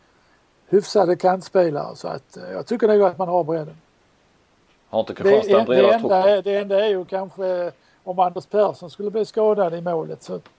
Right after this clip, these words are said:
Speaker 1: kan väl där vara ett litet problem, tror jag.
Speaker 2: Ja, eller om
Speaker 1: Ja.
Speaker 2: Kim blir skadad, för då
Speaker 1: Ja, det är
Speaker 2: kan
Speaker 1: klart.
Speaker 2: du ju kanske på ett annat vis ta, ta,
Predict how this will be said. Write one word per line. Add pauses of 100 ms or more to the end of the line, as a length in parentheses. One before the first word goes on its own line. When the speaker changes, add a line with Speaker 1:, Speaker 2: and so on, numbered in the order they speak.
(300)
Speaker 1:
kan
väl
där
vara
ett
litet
problem,
tror
jag. (340)
Speaker 2:
Ja,
eller
om
Speaker 1:
Ja.
Speaker 2:
Kim
blir
skadad,
för
då (680)
Speaker 1:
Ja, (180)
det
är
Speaker 2:
kan
Speaker 1:
klart.
Speaker 2:
du
ju
kanske
på
ett
annat
vis
ta,
ta,